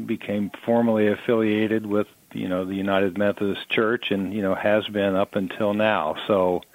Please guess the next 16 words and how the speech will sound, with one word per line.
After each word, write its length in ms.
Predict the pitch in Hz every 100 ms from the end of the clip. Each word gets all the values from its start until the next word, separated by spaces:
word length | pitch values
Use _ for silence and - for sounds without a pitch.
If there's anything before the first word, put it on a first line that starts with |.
| - - - - - -
that's 200 | 135 -
a 40 |
lot 260 | 117 113 113
of 80 | 98
history 400 | 120 - - 139
and 80 | 113
a 60 |
long 240 | 101 104 104
tradition 540 | 110 101 101 - 120
and 120 | 98
a 60 | 98
great 260 | 101 98
legacy. 600 | 95 101 101 - 117 113
And, 240 | 107 92 95
you 100 | 101
know, 140 | 101